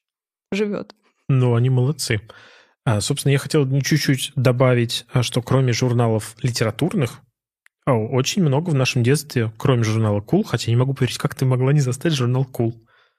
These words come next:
Speaker 1: Ну, извините.
Speaker 2: Причём, я не знаю, Кать, может быть, ты помнишь, там, кроме того, что были какие-то фотографии из клипов, а, музыкальных исполнителей, групп,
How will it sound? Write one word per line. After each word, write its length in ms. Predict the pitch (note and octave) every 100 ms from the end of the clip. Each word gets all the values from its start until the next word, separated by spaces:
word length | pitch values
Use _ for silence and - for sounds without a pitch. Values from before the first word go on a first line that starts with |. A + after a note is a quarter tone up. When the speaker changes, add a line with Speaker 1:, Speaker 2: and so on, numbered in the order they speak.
| _ _ _ _ _ -
Speaker 1:
Ну, 200 | G#3+ G#3+
извините. 680 | G#3 A#3+ A#3+ A#3 - G#3+ G3+ _ G#4+ - - _
Speaker 2:
Причём, 340 | - C#3+ C3+
я 180 | - C#3
не 60 | C#3+
знаю, 140 | C3+
Кать, 180 | C#3+ B2
может 180 | C#3 B2+
быть, 160 | A#2+ -
ты 80 |
помнишь, 320 | F#3 D#3 B2+ -
там, 160 | A#2
кроме 280 | G#2+ C#3 C3+
того, 220 | A#2+ A#2+
что 180 | B2+ -
были 200 | A#2 A#2
какие-то 340 | A2+ - - -
фотографии 560 | B2 A#2 A2+ C#3+ -
из 100 | C3
клипов, 600 | - A2+ A2+ A#2+ A#2 - -
а, 300 | A#2+ A2 A2+ -
музыкальных 640 | B2+ G#2+ G#2+ A2+ A2+ -
исполнителей, 840 | A2 - G#2 F#2 A2 - A2+ G#2 G#2
групп, 480 | A2+ - G#2+ A#2+